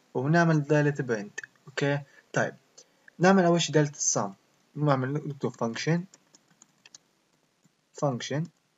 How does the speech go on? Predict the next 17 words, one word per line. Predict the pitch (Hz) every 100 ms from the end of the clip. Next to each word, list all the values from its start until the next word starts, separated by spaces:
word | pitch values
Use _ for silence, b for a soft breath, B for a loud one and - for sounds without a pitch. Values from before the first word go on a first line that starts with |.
| - -
أوكي. | 143 - 117 151 156 _ _ _ _ _ _ _ _ _ - - _ _ _ _ _ _ -
نسميها | 143 143 143
مثلا | 135 131 123
هنا | 120 127
sum | 113 - 127 127 165
جمع، | 120 110 151 175 - _ b b b
وخلي | - 156 170
تستقبل | 160 - 151 143
قيمتين، | 131 147 131 120 107 104
مثلا | 139 139 117 107
var | 101 131 117 98 117 110
one | 120 127 _ _ _ _ _ -
فاصلة | 139 127 - 120 120 123 _ _ _ _ _ 135
هنا | 123 117 -
var | 117 110 113 - _ _ _ _ _ _ -
two. | 123 - _ _ _ _ _ _ -
أوكي، | 131 135 131